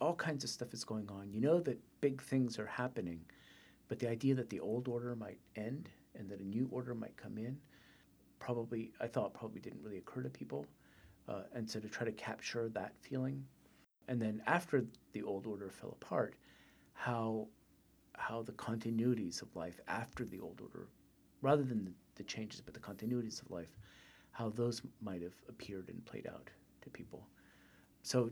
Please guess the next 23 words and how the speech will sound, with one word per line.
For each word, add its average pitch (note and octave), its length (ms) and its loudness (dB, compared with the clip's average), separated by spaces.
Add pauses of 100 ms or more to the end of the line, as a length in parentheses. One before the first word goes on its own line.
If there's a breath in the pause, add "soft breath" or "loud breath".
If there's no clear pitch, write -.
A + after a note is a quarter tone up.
just - 180 -2
to C#3 60 4
give A#2 220 0
one G#2 380 -4
very G2+ 200 -4
small A2 360 -2
example, E2+ 560 -6 (1080 loud breath)
when A2+ 160 0
I G#2+ 40 -2
was G#2+ 200 -4
working A2 300 0
on F#2+ 180 -4
my F#2+ 220 -8 (120)
book, A2 180 0 (260)
uh, G#2+ 40 -6 (160)
Geographies A2 540 0
of G2 120 -8
Identity G#2+ 480 2
in F2+ 80 -4
Nineteenth - 320 -8
Century - 300 -8
Japan, C3 480 0 (140)
I F#2+ 240 -4